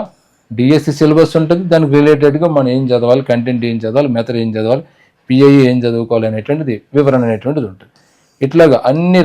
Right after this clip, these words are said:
రకాల టైమ్ టేబుల్ మీకు ఇక్కడ పొందుపరిచాం విద్యార్థులారా. దీన్ని మీరు చక్కగా నా మాదిరిగా జిరాక్స్ తీసుకుని దగ్గర పెట్టుకుని ఈ ఎగ్జామినేషన్‌కి సిద్ధం కండి. డిసెంబర్ పదిన మొదలయ్యేటువంటి మన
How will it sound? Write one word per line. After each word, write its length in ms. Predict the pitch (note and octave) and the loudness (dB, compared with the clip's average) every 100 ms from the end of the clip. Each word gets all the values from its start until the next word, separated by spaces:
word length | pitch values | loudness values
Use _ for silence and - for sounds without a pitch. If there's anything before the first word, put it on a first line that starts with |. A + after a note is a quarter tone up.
| D3 | 4
రకాల 340 | C3 D3 D#3 C3 B2+ - _ _ - | 4 4 6 6 4 -2 _ _ -6
టైమ్ 200 | A#2+ C3 B2+ | -2 0 0
టేబుల్ 240 | B2 A#2 A#2+ A2 | -2 -2 -4 -6
మీకు 140 | A2 | -8
ఇక్కడ 140 | A#2 F3 - _ _ _ - | -8 -8 -8 _ _ _ -8
పొందుపరిచాం 520 | A#2+ A2+ G#2+ G2+ C3+ A2+ | -6 -4 -6 -2 -4 -4
విద్యార్థులారా. 480 | G2+ G2+ F#2+ F#2 _ A#2 | -8 -12 -14 -20 _ -2
దీన్ని 160 | C#3 D3+ | 0 2
మీరు 140 | D#3 D3 C#3+ | 0 0 0
చక్కగా 360 | C3+ C#3 C#3 C3+ - _ _ _ - A#2+ | -2 2 2 2 -4 _ _ _ -6 0
నా 60 | C3 | 2
మాదిరిగా 360 | C3 C3 C3+ B2+ A#2 | 4 4 2 2 2
జిరాక్స్ 320 | B2 C3 - | 2 2 -2
తీసుకుని 380 | A#2+ - C#3+ A#2 A2 _ - A2+ | -8 -4 -4 -2 -4 _ -10 -6
దగ్గర 220 | A2+ B2 A2+ | -4 -4 -4
పెట్టుకుని 360 | G#2+ - A2+ F#2+ _ _ _ - B2+ | -6 -8 -10 -10 _ _ _ -4 0
ఈ 20 | A#2 | 0
ఎగ్జామినేషన్‌కి 760 | A2 A#2 A2+ G#2 G#2+ G#2 A#2 A#2+ A#2+ _ _ _ A2 | 0 -2 -4 -6 -14 -14 -10 -10 -12 _ _ _ -10
సిద్ధం 260 | G#2+ G#2 F2+ | -8 -8 -10
కండి. 220 | E2 F2 _ _ _ - A2+ B2+ | -16 -20 _ _ _ -18 -8 -6
డిసెంబర్ 500 | D3 F#3+ F#3+ F#3+ F3+ C#3+ | 0 0 2 0 0 2
పదిన 200 | C#3+ E3 D#3 | 2 2 2
మొదలయ్యేటువంటి 540 | C#3+ C#3+ C#3 C3+ B2+ A2+ | 2 4 2 0 -4 -4
మన 120 | A2+ | -4